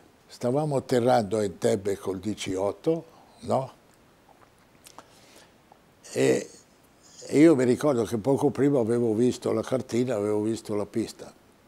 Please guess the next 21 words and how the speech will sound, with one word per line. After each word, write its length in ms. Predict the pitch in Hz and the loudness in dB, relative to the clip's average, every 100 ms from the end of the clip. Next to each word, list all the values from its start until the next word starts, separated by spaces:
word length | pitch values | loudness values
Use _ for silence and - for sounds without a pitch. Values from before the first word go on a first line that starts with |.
| _ | _
Un 140 | 95 98 | -12 -6
bel 160 | 139 | -4
momento, 480 | 139 135 156 135 131 | -2 0 0 -2 -4
non 200 | 123 120 | -4 -4
so 200 | - 151 | -2 -2
chi 200 | - 131 | 0 -2
dice, 440 | 110 160 151 139 | 2 2 2 -4
"Siamo 320 | 127 139 139 135 | -4 -2 0 0
a 40 | |
tremilaseicento 1040 | 135 139 147 156 139 135 117 - 131 123 | 0 2 4 4 2 -2 -4 -2 -2 -2
piedi", 460 | 113 107 92 80 78 - _ _ _ _ _ _ _ _ _ _ _ _ | -6 -4 -6 -8 -18 -20 _ _ _ _ _ _ _ _ _ _ _ _
perché 280 | 107 101 127 | -10 -2 0
tutti 260 | 127 160 123 | 2 0 0
guardavano 480 | 95 104 110 104 98 | -2 -2 -2 -2 -4
fuori. 420 | - 139 - - - _ _ _ _ - _ _ _ _ _ _ _ _ _ _ _ _ _ _ _ _ _ _ _ _ - | -6 -4 -6 -10 -20 _ _ _ _ -20 _ _ _ _ _ _ _ _ _ _ _ _ _ _ _ _ _ _ _ _ -20
Dentro 540 | - 110 151 135 135 123 | -12 2 4 4 4 2
il 80 | |
motore, 560 | 123 120 - 147 131 117 - - - | 2 0 2 2 2 -6 -12 -20 -10
accendi 520 | 98 - 147 135 127 | -10 4 4 4 2
le 100 | 123 | 4
luci, 560 | 127 156 151 - 101 | 6 6 4 0 -10